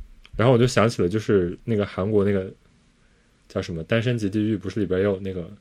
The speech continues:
但那个就很正常，因为那个是男生来摔跤。<laughs> 当然，就是这是一个什么性别刻板印象，就是觉得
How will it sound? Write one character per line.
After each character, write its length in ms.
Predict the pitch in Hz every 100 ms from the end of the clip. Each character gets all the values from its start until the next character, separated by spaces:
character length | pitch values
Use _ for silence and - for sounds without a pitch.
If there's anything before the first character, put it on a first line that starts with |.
| _ - -
但 140 | 151
那 80 | 170
个 80 | 165
就 100 | 135
很 160 | 127 87
正 140 | 123
常， 200 | 107 98
因 80 | 135
为 100 | 151
那 120 | 160
个 120 | 151 117
是 220 | - 120
男 300 | 101 90 110
生 380 | - 135 135 160 -
来 180 | 92 95
摔 260 | - 107
跤。 200 | 104 107 85 - 113
<laughs> 360 | - - - -
当 120 | 147
然， 80 | 165
就 80 | 139
是 60 |
这 160 | 131 127
是 120 | 110
一 40 |
个 80 | 110
什 100 | 107
么 100 | 90
性 220 | 95 123
别 120 | 98 101
刻 160 | -
板 120 | 98 90
印 80 |
象， 160 | 98 92
就 80 | 98
是 80 | 104
觉 160 | 87
得 140 | 87